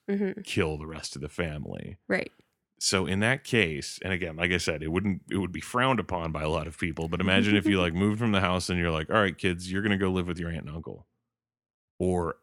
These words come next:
Speaker 2: anywhere else."
Speaker 1: Yeah.
Speaker 2: It's like, okay, so do they just kill whoever they're living with? Or am I, as the homeowner, the one who Bagul is targeting?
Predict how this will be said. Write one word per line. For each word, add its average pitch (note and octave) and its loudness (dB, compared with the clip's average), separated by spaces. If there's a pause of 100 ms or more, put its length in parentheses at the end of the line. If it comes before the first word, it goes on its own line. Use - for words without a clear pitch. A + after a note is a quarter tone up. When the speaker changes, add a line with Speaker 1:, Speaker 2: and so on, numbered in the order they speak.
Speaker 2:
anywhere F#2 2
else." - -4
Speaker 1:
Yeah. G#3 -2 (240)
Speaker 2:
It's - -6
like, F#2 0
okay, F#2+ 2
so F#2 0
do E2+ -2
they F2 -2
just F#2 -2
kill G2 2
whoever F#2+ 2
they're F2+ 2
living D3 2
with? - -2 (260)
Or - 0
am E2+ -2
I, G2 6
as F#2 0
the F2 -6
homeowner, C#3 0 (220)
the C#3+ 2
one C#3 4
who D#3+ 2
Bagul D#3 4
is D3+ 2
targeting? F3 2